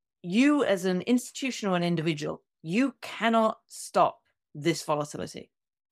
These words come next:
You cannot stop this incredible kind of profound number of events that are taking place. All you can do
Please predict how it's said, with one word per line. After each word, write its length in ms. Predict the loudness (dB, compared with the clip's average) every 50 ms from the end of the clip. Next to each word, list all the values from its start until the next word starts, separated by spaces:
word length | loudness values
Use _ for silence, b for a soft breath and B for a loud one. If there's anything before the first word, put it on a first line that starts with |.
| _ _ _ _ _ _ -4
You 140 | -4 -4
cannot 520 | -4 -6 -6 -2 0 2 2 0 -2 -4 -8
stop 580 | -14 -14 -12 -2 2 2 2 2 0 -6 _ _ _ _ _ _ _ -8
this 260 | -4 -2 -2 -2 -2
incredible 1080 | -4 -6 -6 -8 -12 -16 -18 -8 -2 0 0 2 0 0 2 2 4 4 4 2 0 0
kind 200 | -4 -8 -10 -10
of 100 | -10 -10
profound 920 | -14 -18 -20 -20 _ _ _ -8 -4 -2 0 2 2 2 2 2 2 2
number 300 | 2 2 2 2 2 2
of 280 | 2 0 0 -2 -2 -2
events 400 | -2 0 -2 -2 -4 -6 -10 -14
that 120 | -16 -16 -16
are 60 | -14
taking 340 | -12 -12 -12 -12 -14 -18 -18
place. 420 | -16 -16 -16 -16 -16 -20 -20 -20 _ _ b b b b b b b b b
All 240 | 4 4 6 6 4
you 240 | 4 4 2 2 0
can 300 | 0 -2 -2 -2 -2 -2
do 480 | 2 4 4 4 4 2 -2 -6 -8